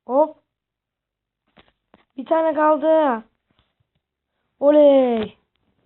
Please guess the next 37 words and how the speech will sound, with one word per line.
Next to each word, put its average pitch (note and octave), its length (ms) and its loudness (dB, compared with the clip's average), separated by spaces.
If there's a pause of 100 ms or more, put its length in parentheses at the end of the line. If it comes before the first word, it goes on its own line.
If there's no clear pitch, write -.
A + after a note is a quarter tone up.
(520)
Oyunda C4+ 300 -4
toplamda C#4+ 440 -2
üç D4 140 -4
tane C#4+ 260 0
bu-, A#3+ 200 -10
güçlendirme C4 500 -4
kullandım. G#3+ 380 -10
Bunda A#3 220 -4
iki. C4+ 400 -8 (380)
Diğerinde A3+ 360 -4
bir. C4+ 140 -6
Olsun, B3+ 340 -6
yine A#3+ 300 -8
de C4 140 -12 (680)
aldım. A3 480 -10 (840)
Ve - 60 -16
artıdan A#3+ 460 -4
da D4 40 -2
güçlendirme C#4 520 -6
var. D#4+ 120 -4
Onu C4 160 -8
da B3+ 60 -10
kullanmıyorum. C4 480 -10 (600)
Şunların C4 380 -6
bitti. C4 440 -14
Ee, A3 340 -12
süper - 200 -14
hedefim B3+ 420 -8
var. B3+ 140 -8
Bir A#3 60 -20
tane A#3+ 200 -14
alev A3+ 220 -10
papağan A#3 300 -12
var. G#3+ 100 -10
Yeter A3 280 -10
onlar G3 280 -12
bana. G#3+ 240 -16